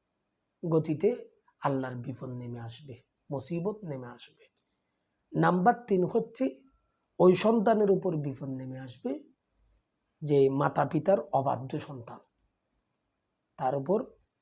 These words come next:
দ্রুত গতিতে আল্লাহর বি-, আল্লাহর বিপদ নেমে আসবে, যেটা আবু দাউদ চার হাজার নয়শত দুই নম্বর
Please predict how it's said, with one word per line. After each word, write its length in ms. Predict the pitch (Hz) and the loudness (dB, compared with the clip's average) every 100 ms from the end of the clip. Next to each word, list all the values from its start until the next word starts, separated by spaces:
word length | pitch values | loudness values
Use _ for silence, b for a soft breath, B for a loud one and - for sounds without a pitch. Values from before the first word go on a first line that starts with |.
| - | -6
দ্রুত 260 | 165 185 196 | 0 4 4
গতিতে 460 | 180 175 180 160 277 - _ - | 6 4 0 -4 -6 -6 _ -4
আল্লাহর 340 | 143 135 127 | -2 -2 -4
বি-, 300 | 123 143 - _ _ _ _ _ _ _ _ _ _ - | -6 -8 -8 _ _ _ _ _ _ _ _ _ _ -6
আল্লাহর 360 | 139 135 135 | -4 -2 -2
বিপদ 360 | 143 131 - 233 - _ _ _ - | -2 -4 0 -2 -2 _ _ _ -6
নেমে 240 | 139 135 127 | 0 0 0
আসবে, 400 | 127 139 127 127 | -4 -6 -8 -6
যেটা 320 | 139 135 151 | -2 0 0
আবু 260 | 151 135 135 | 0 -2 0
দাউদ 340 | 135 147 196 - _ _ _ _ - | 0 2 0 -4 _ _ _ _ -2
চার 180 | 160 147 | 0 0
হাজার 400 | 127 170 160 175 | 0 0 2 0
নয়শত 560 | 156 139 131 - 170 180 | 0 -4 -6 -6 -6 -4
দুই 200 | 147 139 | -4 -4
নম্বর 340 | 135 135 139 | -4 -4 -8